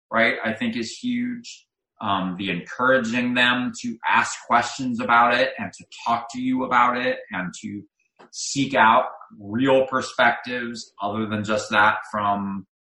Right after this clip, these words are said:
you know, some kids they heard about down the road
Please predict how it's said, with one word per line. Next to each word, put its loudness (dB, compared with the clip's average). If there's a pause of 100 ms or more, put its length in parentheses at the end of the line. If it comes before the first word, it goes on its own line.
(600)
you -10
know, -4
some -4
kids 0
they 2
heard 2
about 2
down 2
the 0
road 0